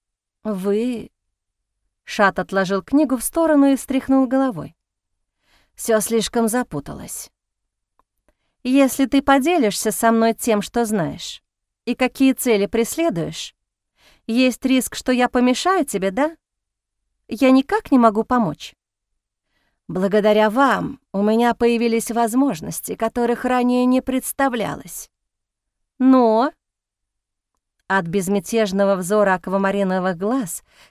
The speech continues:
хотелось спрятаться. Будто меня видели насквозь,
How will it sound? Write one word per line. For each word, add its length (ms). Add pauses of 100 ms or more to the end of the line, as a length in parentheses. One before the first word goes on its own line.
хотелось 480
спрятаться. 720 (800)
Будто 420
меня 300
видели 340
насквозь, 760